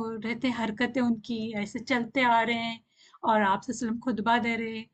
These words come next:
اور اس وقت جو بچے رہتے ہیں وہ گر جاتے ہیں، اور کتنے گرتے وقت بھی کتنے کیوٹ لگتے ہیں وہ،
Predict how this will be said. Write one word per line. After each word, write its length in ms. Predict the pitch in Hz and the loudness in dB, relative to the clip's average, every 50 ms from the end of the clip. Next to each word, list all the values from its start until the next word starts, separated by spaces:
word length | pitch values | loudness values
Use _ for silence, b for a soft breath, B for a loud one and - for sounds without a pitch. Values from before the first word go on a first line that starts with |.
| _ _ _ _ - | _ _ _ _ -10
اور 460 | - - 226 214 208 208 208 196 196 208 202 | -6 -4 -2 0 0 0 0 -2 -2 -4 -4
اس 280 | 202 202 214 208 - - | -4 -4 -6 -6 -6 -6
وقت 360 | 233 214 214 - _ - 240 214 202 196 196 190 190 208 - _ _ _ _ _ _ _ _ _ _ | -6 -6 -6 -8 _ -8 -6 -4 -4 -4 -6 -10 -10 -12 -14 _ _ _ _ _ _ _ _ _ _
جو 280 | - 196 185 254 220 220 208 | -14 -6 -4 -2 -2 -2 -2
بچے 340 | 196 233 220 - - 262 247 | -2 -4 -4 -2 0 0 2
رہتے 240 | 240 233 233 247 | 2 0 -2 -2
ہیں 80 | 233 226 | -4 -2
وہ 60 | 214 | 0
گر 180 | 220 240 247 214 - | 0 0 0 0 0
جاتے 300 | 254 240 240 240 - 254 | 0 0 0 -2 -4 -4
ہیں، 80 | 247 | -4
اور 120 | 240 240 233 | -2 -4 -2
کتنے 320 | 240 294 285 302 285 294 294 - - - - 277 208 226 | -4 -4 0 4 4 4 4 2 -8 -8 -6 -4 0 0
گرتے 260 | 262 240 240 - 302 | 0 0 0 0 0
وقت 180 | 302 285 254 | 2 2 0
بھی 80 | 254 277 | -2 -4
کتنے 280 | - 285 - - 269 262 | -6 -6 -4 -4 -4 -4
کیوٹ 320 | 247 - 254 240 233 - 240 | -4 -4 -6 -6 -6 -6 -6
لگتے 360 | 220 214 196 - _ - 247 | -6 -6 -8 -10 _ -10 -8
ہیں 100 | 208 208 | -6 -6
وہ، 120 | 202 196 | -6 -6